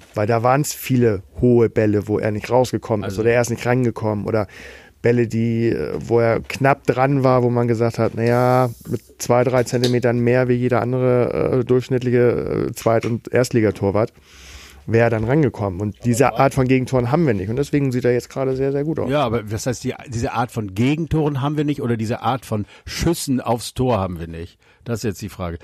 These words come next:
Speaker 2: Diese Art von Gegentoren haben wir nicht, weil er sie hält oder weil sie eben nicht aus, äh, äh, das, weil sie eben nicht,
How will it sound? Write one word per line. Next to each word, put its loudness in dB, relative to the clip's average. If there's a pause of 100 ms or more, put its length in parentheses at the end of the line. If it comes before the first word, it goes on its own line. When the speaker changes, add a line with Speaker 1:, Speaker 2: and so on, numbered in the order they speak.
(240)
Speaker 2:
Diese 0
Art -2
von -4
Gegentoren -2
haben 0
wir 0
nicht, -4
weil 0
er 0
sie 0
hält 0
oder -2
weil 0
sie -2
eben -2
nicht -4
aus, -6
äh, -4 (480)
äh, -2
das, -2
weil 2
sie 0
eben -2
nicht, -6